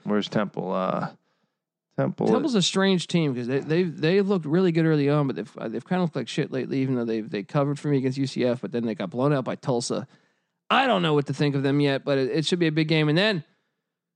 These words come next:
Speaker 2: Kentucky at Georgia. Any chance for the upset? Yeah, I think there is.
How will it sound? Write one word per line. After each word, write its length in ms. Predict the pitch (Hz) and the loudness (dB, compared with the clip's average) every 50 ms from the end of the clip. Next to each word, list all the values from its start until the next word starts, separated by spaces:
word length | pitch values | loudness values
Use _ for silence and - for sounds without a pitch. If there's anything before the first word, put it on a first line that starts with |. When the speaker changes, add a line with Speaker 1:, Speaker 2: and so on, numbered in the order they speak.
| _ _ _ _ _ _ - | _ _ _ _ _ _ -2
Speaker 2:
Kentucky 400 | 196 165 - 247 254 - 254 247 | 0 2 2 2 2 4 4 4
at 100 | 220 185 | 4 4
Georgia. 340 | 160 214 233 240 185 165 139 | 6 6 6 6 4 2 2
Any 160 | 160 185 202 | 4 2 2
chance 220 | 180 - 226 220 - | 4 2 0 0 2
for 100 | - 202 | 2 4
the 120 | 185 190 | 4 4
upset? 320 | 220 220 - 285 269 240 - 240 - - - _ _ _ _ _ _ _ _ _ _ _ _ _ _ _ _ _ _ _ _ - | 4 2 2 0 0 0 -2 -12 -16 -18 -20 _ _ _ _ _ _ _ _ _ _ _ _ _ _ _ _ _ _ _ _ -4
Yeah, 280 | - 135 175 247 247 196 - _ _ _ _ - | 0 0 2 2 0 -2 -6 _ _ _ _ -6
I 80 | 165 | -6
think 220 | 160 - 247 269 - | -4 -2 -2 -2 0
there 160 | 220 185 175 | 2 2 2
is. 180 | 190 226 - | 0 -2 -6